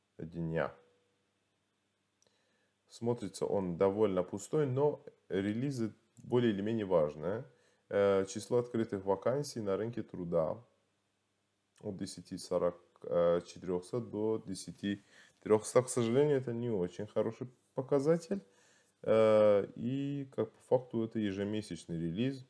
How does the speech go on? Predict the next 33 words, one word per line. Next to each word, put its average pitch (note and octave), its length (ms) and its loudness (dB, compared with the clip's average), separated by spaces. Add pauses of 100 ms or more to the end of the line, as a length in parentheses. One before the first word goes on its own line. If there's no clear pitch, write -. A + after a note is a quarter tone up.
(140)
не F2 180 -8
очень F2+ 260 -4
хороший, E2+ 380 -2 (100)
не G2 140 0
очень F2 220 -2
хороший E2+ 340 0
прогноз. A2 460 0
Надо A2 180 -2
посмотреть, G2+ 400 -12
какие G2+ 240 -4
будут G#2 380 -4
реальные D#2+ 440 2
прогнозы. B2 480 -4 (840)
Эм, G2+ 560 4 (320)
поэтому A2 360 2
доллар A2 280 2
сегодня G#2 300 -4
может G#2+ 260 -4
всё-таки G#2+ 500 -8 (300)
и - 80 -10
оказаться G#2 540 2
под A2+ 320 -4
нисходящим G2+ 640 -4
каким-то G2+ 480 -8
давлением. F#2+ 720 -2 (200)
Возможно, A2 420 0
импульс A2 420 -2
какой-то F2 380 -10
нисходящий E2+ 500 -8
просто - 300 -12
будет D#2 220 -10
по D#2+ 100 -10
доллару. D#2+ 420 -6